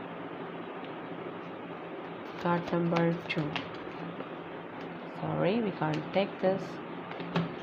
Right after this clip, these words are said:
Card number two. നിങ്ങളുടെ ചോദ്യത്തിനുള്ള ഉത്തരം for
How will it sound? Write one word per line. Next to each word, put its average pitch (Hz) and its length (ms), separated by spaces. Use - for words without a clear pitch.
Card 170 240
number 165 280
two. 170 180
നിങ്ങളുടെ 185 380
ചോദ്യത്തിനുള്ള 160 680
ഉത്തരം 147 460
for 151 180